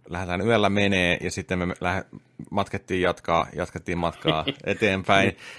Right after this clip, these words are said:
Speaker 1: ja sitten siellä oli näitä robottikäsiä siellä slumia,
Speaker 2: Oh.
Speaker 1: slum-, niin si-,
Speaker 2: Oh.
Speaker 1: siinä mä nukahdin.
Speaker 2: Joo.
Speaker 1: Siinä mä nukahdin. Mä menin,
Speaker 2: Ymmärrän.
Speaker 1: mä, joo. Mä meinaan tota,
Speaker 2: Fuck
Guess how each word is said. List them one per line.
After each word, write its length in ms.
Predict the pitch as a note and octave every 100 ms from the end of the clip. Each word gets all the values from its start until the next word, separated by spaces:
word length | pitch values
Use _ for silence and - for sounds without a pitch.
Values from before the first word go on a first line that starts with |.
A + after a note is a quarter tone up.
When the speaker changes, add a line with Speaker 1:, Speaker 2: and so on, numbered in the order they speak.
| -
Speaker 1:
ja 100 | F#2+
sitten 220 | F#2+ F#2
siellä 260 | - F2+ F2
oli 80 | F2
näitä 260 | E2+ F#2+ - _ _ _
robottikäsiä 800 | G#2 G#2 F2+ E2+ F2+ D#2 D#2 C#2
siellä 240 | E2 D#2+ - - - - F2
slumia, 500 | - G#2 E3 E3+ D#3+
Speaker 2:
Oh. 160 | C#3
Speaker 1:
slum-, 240 | B2+ A2 - -
niin 120 | B2+
si-, 200 | F#3 E3
Speaker 2:
Oh. 60 | D#3
Speaker 1:
siinä 260 | G3 F3
mä 120 | D#3+ C#3
nukahdin. 500 | C3+ B2+ A2+ F#2+ F2+
Speaker 2:
Joo. 360 | C#3+ C#3+ C3 -
Speaker 1:
Siinä 300 | G3+ G#3 F#3+
mä 120 | E3
nukahdin. 440 | D#3+ D#3 C#3+ B2 - B2+ C#3
Mä 140 | C3+
menin, 180 | D#3 E3+
Speaker 2:
Ymmärrän. 260 | D3 A2+ A2
Speaker 1:
mä, 100 | D3
joo. 300 | D3 C3+ A2 - - - - - -
Mä 160 | C#3
meinaan 300 | C#3+ C#3 B2+
tota, 240 | A#2 A#2 A2
Speaker 2:
Fuck 300 | C#3 C3+ -